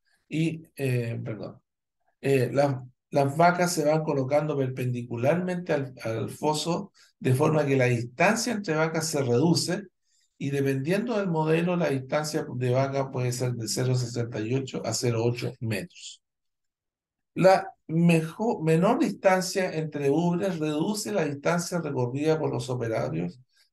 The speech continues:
durante la ordeña. Y la otra cosa que este tipo de sala incluye un sótano bajo el foso de trabajo,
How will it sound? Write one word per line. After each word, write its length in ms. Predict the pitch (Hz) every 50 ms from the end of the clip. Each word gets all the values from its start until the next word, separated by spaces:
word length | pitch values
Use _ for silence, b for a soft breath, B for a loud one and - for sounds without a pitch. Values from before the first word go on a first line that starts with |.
| _
durante 420 | - 127 120 131 131 127 127 127 123
la 100 | 135 147
ordeña. 600 | 165 185 233 214 180 160 170 190 254 - - - _ b b b b b b b _ _
Y 440 | - - 202 220 233 226 196 - -
la 180 | 160 156 160 180
otra 260 | 208 208 220 196 -
cosa 400 | 165 170 175 170 - 190 180 165
que 160 | 160 156 165
este 260 | 170 170 - 175 160
tipo 360 | 160 156 160 160 165 165 165
de 80 | 156 -
sala 600 | - - - 147 131 123 131 147 156 - - - _ _ _ _ _ _
incluye 600 | 180 139 135 127 - 147 151 170 175 170 160 147
un 120 | 131 120
sótano 760 | 104 - - - - 208 208 170 131 101 90 85 87 90 - -
bajo 520 | - 110 113 120 165 196 226 233 - -
el 100 | 180 165
foso 400 | 160 - 165 156 156 156 156 143
de 80 | 131 123
trabajo, 540 | 123 120 110 110 131 147 147 - 220 -